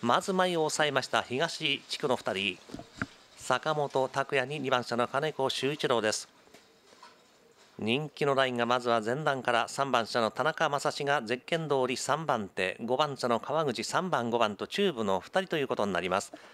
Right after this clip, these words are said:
そして短期の広島の郡がその後ろで五番手、後方六番手に七番の川野、そして最後方が六番車加藤です。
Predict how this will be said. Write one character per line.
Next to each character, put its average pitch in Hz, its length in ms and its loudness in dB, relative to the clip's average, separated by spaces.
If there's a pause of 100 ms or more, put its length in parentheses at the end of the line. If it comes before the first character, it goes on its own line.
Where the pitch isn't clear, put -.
(380)
そ - 160 -2
し - 60 -6
て 151 120 2
短 226 300 2
期 180 140 0
の 156 80 4
広 190 280 0
島 185 200 2
の 151 320 4 (560)
郡 196 460 2
が 165 260 4
そ - 180 0
の 147 120 6
後 - 140 -2
ろ 147 120 4
で 123 120 4
五 131 120 2
番 127 240 2
手、 92 260 -2
後 180 180 0
方 170 240 4
六 151 400 -2
番 185 200 2
手 165 120 -2
に 170 80 -4
七 151 140 4
番 107 180 2
の 98 160 0
川 156 300 2
野、 101 380 0
そ - 160 -4
し - 20 -6
て 139 80 0
最 180 240 -2
後 208 220 2
方 170 200 0
が 175 240 2
六 135 220 -2
番 127 160 2
車 98 240 -2
加 - 180 -2
藤 135 160 2
で 92 120 2
す。 - 160 -8